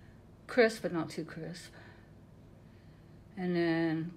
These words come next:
of course, it, it'd be really good if it was rolled up in a fajita with, <laughs> with sour cream.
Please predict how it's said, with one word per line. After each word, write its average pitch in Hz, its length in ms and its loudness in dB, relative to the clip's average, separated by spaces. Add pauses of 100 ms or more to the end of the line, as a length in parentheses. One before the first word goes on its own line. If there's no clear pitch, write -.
(340)
of - 60 -20
course, 165 240 -4
it, 143 120 0
it'd 147 160 -4
be 147 180 -2
really 147 300 0
good 147 240 -2
if 139 100 -8
it - 60 -8
was 151 80 -6
rolled 147 300 -4
up 131 180 -4
in 143 100 -4
a 139 40 -2
fajita 143 520 -6
with, 143 140 -10 (400)
<laughs> 349 1000 -6
with 190 260 -2
sour 160 280 -2
cream. 156 520 -4